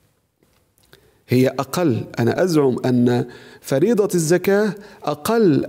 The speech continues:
الفرائض وأقل أركان الإسلام تحصيلًا وحصولا في واقع المسلمين. قرأت دراسة أن نسبة المسلمين،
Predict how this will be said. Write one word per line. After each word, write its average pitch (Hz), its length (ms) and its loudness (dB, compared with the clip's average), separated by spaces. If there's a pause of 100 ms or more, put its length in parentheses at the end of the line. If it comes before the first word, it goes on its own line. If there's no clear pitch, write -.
الفرائض 170 760 0
وأقل 139 680 0
أركان 220 500 0
الإسلام 196 500 0
تحصيلًا 214 520 -2
وحصولا 190 680 0 (260)
في 139 140 0
واقع 127 480 0 (600)
المسلمين. 110 580 -2 (1300)
قرأت 156 320 -2
دراسة 143 520 0
أن 139 200 0
نسبة 147 280 -2
المسلمين، 131 680 0